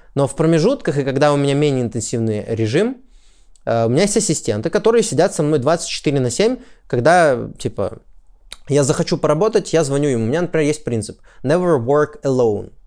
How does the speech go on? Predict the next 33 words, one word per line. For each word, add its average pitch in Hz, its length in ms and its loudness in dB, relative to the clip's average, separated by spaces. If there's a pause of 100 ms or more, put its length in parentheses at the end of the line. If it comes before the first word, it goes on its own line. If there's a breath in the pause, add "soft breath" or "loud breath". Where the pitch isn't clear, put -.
То - 80 -10
есть - 320 -18 (160)
"если 139 280 -2
я 127 100 2
один, 120 240 0
я 147 120 0
не 123 140 -2
работаю, 104 440 -4 (220)
не 135 120 0
делаю 131 280 0
деньги". 101 340 -8 (160)
Работа 127 340 -4
слово 117 240 -2
забанено, 104 480 -6
кстати, - 360 -10
у 107 40 -4
меня 104 240 -6
с - 100 -16
недавних 95 300 -10
пор. - 240 -18 (460 soft breath)
Вот. 107 300 -4 (240)
Если 151 200 2
я 214 60 4
хочу 196 460 2
поделать 143 360 2
деньги, 214 560 0
я 139 140 2
звоню 160 240 0
человеку, 165 640 0
и 143 40 -2
мы 143 140 2
делаем 139 340 2
деньги. 107 400 -4